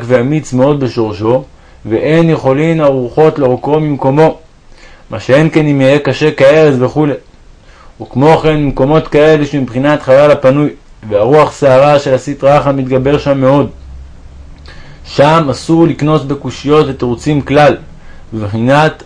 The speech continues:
"אל תקשו לבבכם", כי שם עיקר התחזקות דייקה על ידי שהוא רך כקנה.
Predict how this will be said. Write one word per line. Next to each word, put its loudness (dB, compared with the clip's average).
"אל 0
תקשו -4
לבבכם", 0
כי -12
שם 2
עיקר 2
התחזקות -4
דייקה 2
על 2
ידי 0
שהוא 0
רך 2
כקנה. 0